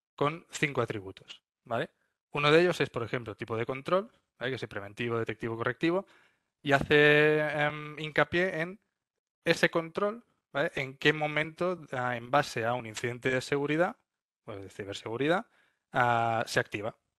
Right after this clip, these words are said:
¿vale? Ya sea antes, durante o después, ¿vale? Habrá algunos que será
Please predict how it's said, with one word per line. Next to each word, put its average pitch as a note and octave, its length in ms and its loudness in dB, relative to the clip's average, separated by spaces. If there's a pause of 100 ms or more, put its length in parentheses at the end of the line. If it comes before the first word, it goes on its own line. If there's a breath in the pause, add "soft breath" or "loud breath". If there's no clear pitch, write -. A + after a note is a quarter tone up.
(160)
¿vale? A#2 160 -2
Ya B2 100 -2
sea G#2+ 340 -2 (480)
antes, E3+ 340 -2
durante D3 440 -2 (300)
o A#2+ 80 -4
después, G2 500 -8 (360)
¿vale? G#2 240 -16 (140)
Habrá G#2 280 0
algunos A2 400 -2
que G#2+ 100 -6
será G#2+ 400 0